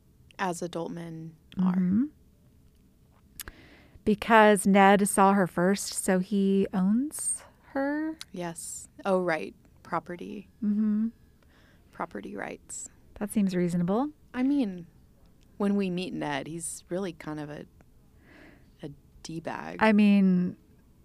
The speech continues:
Speaker 2: if you met Ned and then you met Jesse.
Speaker 1: I would choose Jesse,
Speaker 2: Uh-huh.
Speaker 1: despite the fact that his name is Uncle Jesse.
Speaker 2: Yeah, that's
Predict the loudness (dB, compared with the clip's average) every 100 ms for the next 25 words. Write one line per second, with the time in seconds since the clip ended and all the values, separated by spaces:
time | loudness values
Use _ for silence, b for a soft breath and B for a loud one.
0 | -8 -6 -2 2 4 6 6 6 6 4
1 | 4 2 4 4 2 0 0 2 0 0
2 | -2 -4 -2 -4 -2 -2 -2 -4 -6 -8
3 | -12 -12 -12 -12 -14 -12 -14 -12 -6 -4
4 | -2 -2 -2 -4 -6 -12 -14 -12 -8 -10
5 | -8 -12 -10 -10 -10 -10 -10 -10 -10 -10
6 | -10 -10 -10 -6 -4 -2 -2 -6